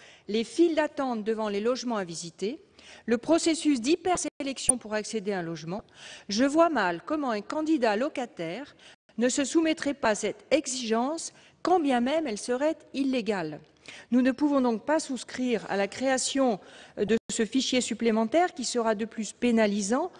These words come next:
et dont vous ne, nous ne maîtrisons pas les effets pervers. C'est pourquoi je vous invite à voter notre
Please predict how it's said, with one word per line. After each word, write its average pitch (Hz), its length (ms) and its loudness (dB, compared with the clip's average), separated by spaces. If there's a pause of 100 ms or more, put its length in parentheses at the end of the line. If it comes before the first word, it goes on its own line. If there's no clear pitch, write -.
(260)
et 233 120 0
dont 254 160 2
vous 233 160 2
ne, 208 320 4
nous 202 160 2
ne 202 100 4
maîtrisons 214 500 0
pas 277 240 2
les 226 200 2
effets 269 280 -2
pervers. 185 480 -4
C'est 214 120 -6
pourquoi 277 400 0
je 240 100 0
vous 208 240 0
invite 254 320 0
à 196 60 2
voter 240 400 0
notre 190 260 -2